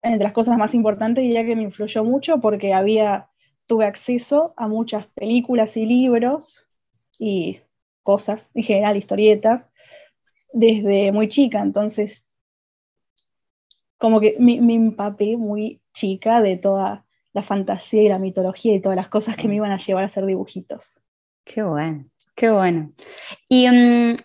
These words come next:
Speaker 2: y a partir de ahí, ¿cómo vos, cómo podemos decir que, o cómo podés decir que, em,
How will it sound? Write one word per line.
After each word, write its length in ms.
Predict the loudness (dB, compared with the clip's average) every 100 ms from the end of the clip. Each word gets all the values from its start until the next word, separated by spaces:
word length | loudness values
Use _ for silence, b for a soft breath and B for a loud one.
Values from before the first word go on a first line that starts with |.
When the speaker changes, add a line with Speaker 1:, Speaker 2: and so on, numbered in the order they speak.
| 0
Speaker 2:
y 80 | 2
a 60 |
partir 320 | 2 0 2
de 80 | 6
ahí, 240 | 6 4 0
¿cómo 520 | 0 4 2 0 -4
vos, 160 | -6 -6 -18 -20 -20 -20 _
cómo 220 | -2 0
podemos 360 | 2 2 2 -2
decir 360 | -4 -4 -2
que, 140 | -2 -2
o 60 |
cómo 220 | 0 0 0
podés 180 | -2
decir 420 | -2 -4 -4 -4 -6
que, 320 | 0 0 0 B B B
em, 380 | -2 0 0 -6